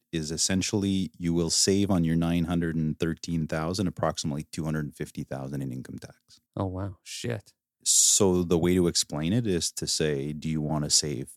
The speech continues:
Speaker 1: two hundred fifty thousand dollars
Speaker 2: Yeah, you just
Speaker 1: in
Speaker 2: make it
Speaker 1: income
Speaker 2: rain.
Speaker 1: tax?"
Speaker 2: You're like, "Do you wanna save money?" And they're like, "Hell yeah." And then you just start making it rain.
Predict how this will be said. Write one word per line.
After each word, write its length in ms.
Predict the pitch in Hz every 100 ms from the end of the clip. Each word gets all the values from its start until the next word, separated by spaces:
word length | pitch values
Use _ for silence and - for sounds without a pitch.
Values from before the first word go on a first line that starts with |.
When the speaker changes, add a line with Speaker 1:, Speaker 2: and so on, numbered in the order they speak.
| -
Speaker 1:
two 100 | 82
hundred 260 | 73 69
fifty 240 | 67 - 69
thousand 120 | 104
dollars 140 | 104 107
Speaker 2:
Yeah, 40 |
you 60 | 110
just 160 | 101
Speaker 1:
in 60 | 107
Speaker 2:
make 160 | 107 -
it 60 |
Speaker 1:
income 160 | 107 104
Speaker 2:
rain. 220 | 101 107
Speaker 1:
tax?" 80 | 101
Speaker 2:
You're 80 | 101
like, 160 | 95
"Do 60 | 113
you 60 | 104
wanna 160 | 107
save 260 | - 117 107
money?" 240 | 107 139
And 100 | 127
they're 80 | 101
like, 160 | 95 92
"Hell 260 | 123 135
yeah." 240 | 127 107 101
And 100 | 104
then 120 | 101
you 80 | 101
just 140 | 92
start 180 | 104 98
making 280 | 98 92 101
it 40 |
rain. 400 | 98 92 90